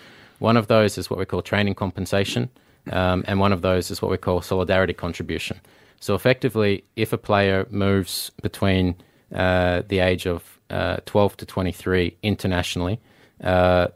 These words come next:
there is a potential that there might be a training compensation payment. If there is an international transfer which involves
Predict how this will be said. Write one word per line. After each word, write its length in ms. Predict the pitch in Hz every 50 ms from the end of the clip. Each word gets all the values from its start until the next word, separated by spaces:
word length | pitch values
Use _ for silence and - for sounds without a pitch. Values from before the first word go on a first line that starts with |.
| _ -
there 260 | 101 90 95 95 95
is 140 | 98 92 -
a 40 | -
potential 560 | - 110 - - 98 95 - - - 90 85
that 200 | 90 87 - -
there 140 | - 90 90
might 180 | 90 92 92 -
be 80 | 87
a 40 | 87
training 280 | - - 110 107 107 104
compensation 600 | - 107 92 - 95 - - 98 95 - 98 -
payment. 340 | - 107 113 131 151 - _ _ _ _ _ _ _ _ _ -
If 200 | - 127 123 -
there 140 | - 123 113
is 100 | 113 104
an 100 | 107 107
international 460 | 107 107 - 107 101 98 - - 95
transfer 500 | - - - 98 101 98 - - 101 95
which 180 | 90 92 - -
involves 600 | 95 90 90 90 90 90 85 - - - - -